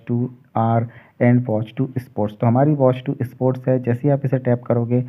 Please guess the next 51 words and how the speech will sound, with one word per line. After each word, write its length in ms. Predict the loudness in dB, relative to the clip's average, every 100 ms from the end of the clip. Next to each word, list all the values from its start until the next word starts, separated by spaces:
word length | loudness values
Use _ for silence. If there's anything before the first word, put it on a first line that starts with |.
| -8 -20 0
पे 80 | 2
binding 340 | 2 2 2
के 100 | 2
लिए 100 | 0
message 360 | 2 0 0 0
आएगा, 240 | 0 2 0
यहाँ 160 | 0
पे 140 | 0 -2
watch 220 | 0 -4
search 340 | -2 0 0 0
हो 80 | 0
चुकी 300 | 0 -2 0
है। 180 | 0 0 -2 -12 _ 2
within 200 | 4 4
a 40 |
second 320 | 2 4 4
यहाँ 260 | 4 2 2
पे 220 | 0 -2 0
जो 140 | 0
है 140 | 0 0 0
वॉच 240 | 0 0 -2 -10 _ _
search 380 | -6 -4 -4 -6
हो 140 | 0 2
जाती 360 | 4 2 2
है, 100 | 0
connect 380 | 2 0 -2 -4
हो 60 | -2
जाती 320 | 0 0 -2
है, 60 | -2
कोई 140 | 0
भी 80 | 2
दिक्कत 360 | 0 -2 -2 0
नहीं 160 | 0 2
जाती। 320 | 0 0 -2
जैसे 580 | -2 -10 -4 0 0 2
ही 80 | 4
यहाँ 180 | 4
पे 120 | 2 2
मैं 300 | 2 2 0 -4 -14 -6
right 220 | 0 0 2
के 180 | 0 0
side 280 | -2 -2
पे 140 | 0 0
यस 160 | 0
करता 240 | -4 -4 -2
हूँ, 120 | -2
आप 60 | -2
देख 120 | -4
सकते 300 | -2 -2 2
हो 220 | 2 2 -2 -16 _ 2
watch 260 | 2 2